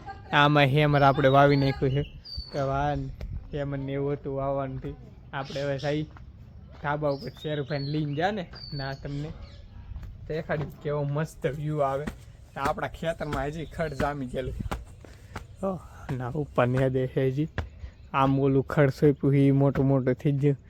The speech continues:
જામુડા ને બામુડા ને બધું મોટું મોટું થઈ ગયું છે. એવું છે.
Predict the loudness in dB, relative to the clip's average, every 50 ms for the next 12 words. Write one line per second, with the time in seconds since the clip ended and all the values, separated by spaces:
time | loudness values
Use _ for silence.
0 | -20 -20 -20 -20 -20 -20 -4 4 6 8 8 8 8 6 6 8 8 6 6 6
1 | 4 4 6 6 6 6 6 4 4 4 2 2 0 -2 2 2 2 2 2 0
2 | -2 -2 -2 -2 -2 0 0 0 -2 -4 -8 -6 -4 -4 -2 2 2 2 2 2
3 | -2 -6 -8 -12 -20 -20 -20 -20 -20 -18 -18 -18 -18 -16 -8 -6 -2 -2 0 2
4 | 4 4 4 2